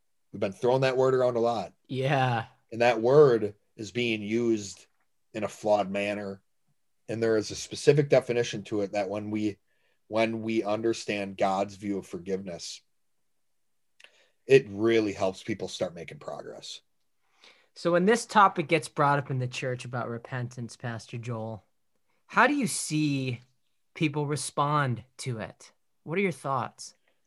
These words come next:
Speaker 1: I thought confession and apologies was uncomfortable. This is really a step deeper because
Speaker 2: Yes, it is.
Speaker 1: this really is where the rubber meets the road as far as what it means to be a Christian.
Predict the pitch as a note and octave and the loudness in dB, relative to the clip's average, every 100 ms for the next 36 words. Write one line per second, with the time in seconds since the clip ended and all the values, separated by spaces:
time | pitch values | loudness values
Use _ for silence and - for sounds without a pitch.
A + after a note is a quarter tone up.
0 | _ _ _ _ _ _ _ _ _ _ | _ _ _ _ _ _ _ _ _ _
1 | _ - A2+ - A#2 D#2+ - - F#2+ - | _ 0 0 4 0 0 -6 -14 -12 2
2 | A#2+ - G#2 F2+ E2 E2 - A#2+ D#3+ A#2 | 2 2 -6 -8 -12 -12 -2 4 6 4
3 | F#2 D#2 E2+ F#2+ E2+ - E2 - F2 D#2+ | -2 -14 -16 -16 -16 -14 -14 -12 -12 -2
4 | B2+ C#3+ G#2+ G2 A2 A2 G2 F2+ - _ | -2 -2 -8 -2 0 0 -2 -6 -12 _
5 | _ - - - G2+ - A2 F#2+ - G#2+ | _ -20 -10 -6 -6 2 2 2 -6 -6
6 | F#2+ F2+ F#2 F#2 A2+ C#3+ C3+ D#3 D3 C3+ | -4 -6 -6 -4 0 0 -2 -2 0 0
7 | B2+ - - _ _ - _ B2 C#3 G#3+ | -2 -10 -18 _ _ -20 _ 8 10 10
8 | - A#2+ A#2+ C3 B2+ G#2+ G#2 G2 G2 A2 | 6 0 4 6 4 2 0 0 0 0
9 | G#2 G#2 G#2+ G#2 G2+ F#2+ - - B2 A2 | 2 2 4 4 0 -2 -8 -6 -4 -4
10 | - G#2+ G2+ G#2+ G#2 F#2 - G#2+ G2+ G2 | -4 -2 4 4 4 -2 -2 2 2 2
11 | F#2+ A2 G2 G2 F#2 G2 F#2+ D2+ - G#2+ | 2 2 2 -6 -8 -8 -8 -8 -6 -6
12 | - D2 | -6 -16